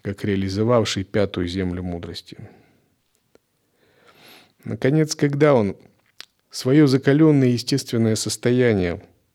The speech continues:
отпускает на свободу и позволяет ему быть полностью безусильным и естественным на стадии игры,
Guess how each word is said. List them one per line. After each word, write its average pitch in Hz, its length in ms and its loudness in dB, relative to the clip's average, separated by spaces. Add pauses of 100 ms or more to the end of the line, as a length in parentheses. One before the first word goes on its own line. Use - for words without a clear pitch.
(1040)
отпускает - 760 0
на 110 80 -2
свободу 117 500 0
и 107 60 -2
позволяет 113 680 2
ему 104 160 -2
быть 107 220 -2
полностью 143 560 0
безусильным 104 760 -2
и 95 40 -4
естественным 95 920 -2 (920)
на 107 140 -6
стадии 95 720 -4 (680)
игры, 113 480 -2